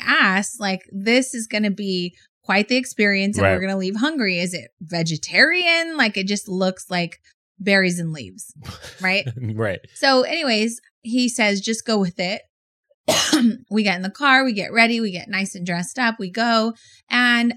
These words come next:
Speaker 1: the restaurant's beautiful.
Speaker 2: Mm-hmm.
Speaker 1: Absolutely beautiful. Earthy is what I would say.
Speaker 2: Yeah, like I was telling people, it looked like a very fancy, like, like, amazing place that was in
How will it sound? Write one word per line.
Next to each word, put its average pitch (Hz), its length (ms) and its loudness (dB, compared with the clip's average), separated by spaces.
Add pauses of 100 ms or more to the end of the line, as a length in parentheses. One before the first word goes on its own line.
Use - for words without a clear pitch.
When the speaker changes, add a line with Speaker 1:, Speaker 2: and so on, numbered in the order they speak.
Speaker 1:
the 214 200 0
restaurant's 202 440 2
beautiful. 165 480 -4 (120)
Speaker 2:
Mm-hmm. 95 420 -6
Speaker 1:
Absolutely 247 580 2
beautiful. 190 640 -2
Earthy 220 400 -2
is 196 220 -4
what 170 140 2
I 165 120 0
would 160 200 -4
say. - 240 -14 (380)
Speaker 2:
Yeah, 123 400 4
like 127 140 2
I 123 100 6
was 123 180 -2
telling 127 200 4
people, 117 300 2
it 107 120 2
looked 113 300 2
like 117 160 2
a 104 100 2
very 117 640 2
fancy, 120 960 0 (320)
like, 101 340 -6 (520)
like, 107 240 2 (640)
amazing 123 840 2
place 110 420 2
that 101 200 2
was 101 160 -2
in 104 360 -8